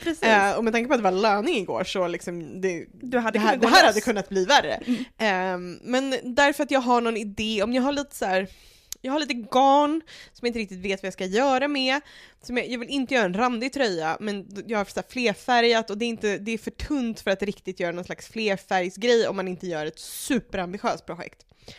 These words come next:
Speaker 2: Men då funderar jag på att göra det färgblockat och lägga in en tråd, eh, mohair i. Och om man låter det vara samma mohair, typ någon slags kanske ljusgrå eller beige eller liksom lite så.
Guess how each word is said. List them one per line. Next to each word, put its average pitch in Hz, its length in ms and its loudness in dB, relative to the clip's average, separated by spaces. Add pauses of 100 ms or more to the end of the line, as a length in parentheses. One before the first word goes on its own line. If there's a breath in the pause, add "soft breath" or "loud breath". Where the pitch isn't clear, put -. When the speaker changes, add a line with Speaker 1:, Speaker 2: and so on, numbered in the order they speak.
(360 loud breath)
Speaker 2:
Men 226 200 -4
då 330 140 0
funderar 214 260 0
jag 160 100 -2
på 175 80 -6
att 160 100 -8
göra 165 220 -2
det - 100 -10
färgblockat 190 1300 -2
och - 180 -10
lägga 190 340 -6
in 175 540 -10 (100)
en 170 180 -8
tråd, 165 720 -8 (640)
eh, 175 120 -6
mohair 185 480 0
i. 135 140 -10
Och 151 80 -8
om 202 80 -2
man 202 140 -2
låter 202 220 -2
det 185 60 -4
vara 180 140 -4
samma 254 400 0
mohair, 175 520 -2 (500 soft breath)
typ - 220 -6
någon 180 140 -10
slags - 260 -14
kanske 175 260 -6
ljusgrå 170 520 -2
eller 151 200 -4
beige 170 360 -6
eller - 320 -8
liksom 165 320 -12
lite 165 180 -10
så. 190 240 -2